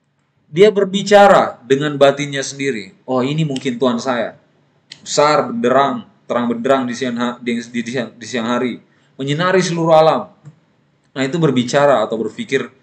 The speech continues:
berbicara dengan diri, diri sendiri atau berfi-, berpikir. Ya, itu contoh berfi-,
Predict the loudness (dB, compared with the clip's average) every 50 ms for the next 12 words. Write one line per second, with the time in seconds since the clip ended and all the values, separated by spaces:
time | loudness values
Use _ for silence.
0 | _ _ -10 -8 -8 -2 2 4 4 4 4 2 2 0 -4 -6 -10 -10 -8 -6
1 | -6 -6 -6 -8 -10 -8 -4 -4 -4 -4 -4 -6 -8 -8 -8 -10 -12 -12 -14 _
2 | _ _ _ _ _ _ _ _ -20 -16 -12 -10 -4 -2 -2 -2 -2 -6 -14 -20
3 | _ _ _ _ _ _ _ _ _ _ _ _ _ _ _ _ _ _ _ _
4 | -20 -20 -20 -20 -20 -20 -18 -18 -18 -18 -18 -16 -16 -18 -18 -18 -20 -20 -20 -20
5 | -20 -20